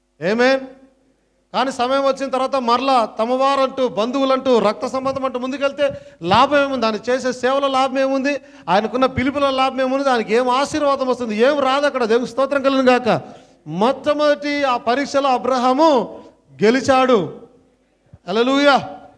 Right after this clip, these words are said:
తను, తన, తన, తనకున్న వారందరిని వదిలిపెట్టేసి వచ్చేసి ఉన్నాడు ఆయన. దేవునికి స్తోత్రం కలుగును గాక.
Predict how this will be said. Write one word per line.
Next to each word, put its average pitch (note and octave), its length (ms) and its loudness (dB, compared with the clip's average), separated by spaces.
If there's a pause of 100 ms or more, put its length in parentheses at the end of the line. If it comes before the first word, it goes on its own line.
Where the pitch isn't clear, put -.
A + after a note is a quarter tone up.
(560)
తను, G3+ 180 -4
తన, G#3 240 -4
తన, G#3 300 -4
తనకున్న G#3+ 460 -2
వారందరిని B3+ 560 2
వదిలిపెట్టేసి B3 600 0
వచ్చేసి A3 380 0
ఉన్నాడు F#3+ 260 2
ఆయన. D3 180 -2
దేవునికి F#3+ 280 -4
స్తోత్రం A3 320 -2
కలుగును F#3 260 0
గాక. E3 240 0